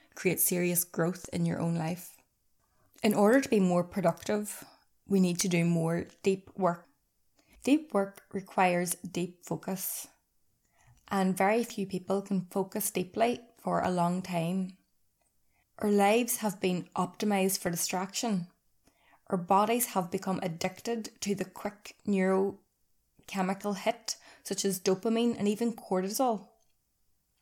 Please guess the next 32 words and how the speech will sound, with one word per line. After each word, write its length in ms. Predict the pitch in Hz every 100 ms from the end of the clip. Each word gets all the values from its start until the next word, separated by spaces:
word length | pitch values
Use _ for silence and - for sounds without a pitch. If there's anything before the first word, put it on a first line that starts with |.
| _ -
Deep 240 | 240 240
work 280 | 196 185 -
doesn't 300 | 180 170 190
just 240 | 185 185 -
happen. 480 | 190 - 220 190 - _ _ _ _
It 100 | 202
has 160 | 220 202
been 260 | - 175 180
designed 460 | 175 170 165 175
for. 460 | 185 208 180 175 - _ _ _ _ _ _ _ _ _ - - _ -
Research 440 | 233 233 262 262
shows 580 | - - 165 190 208 - -
that 160 | -
willpower 720 | 185 190 196 214 214 226 233 -
is 160 | 180 190
not 380 | 180 175 180
how 140 | - 185
you 180 | 165 165
build 380 | - 160 160
good 140 | - 180
habits. 680 | 180 170 180 175 - - - _ _ _ _
Instead, 720 | 202 202 - 196 185 202 202 -
you 120 | 190
need 260 | 185 190 190
to 100 | 202
design 540 | 208 190 160 160 175
your 240 | - 175
environment 720 | 175 175 175 170 175 175 185 -
and 160 | 175 170
life 340 | 160 185 185 - -
for 260 | - 165
them. 300 | 185 202 175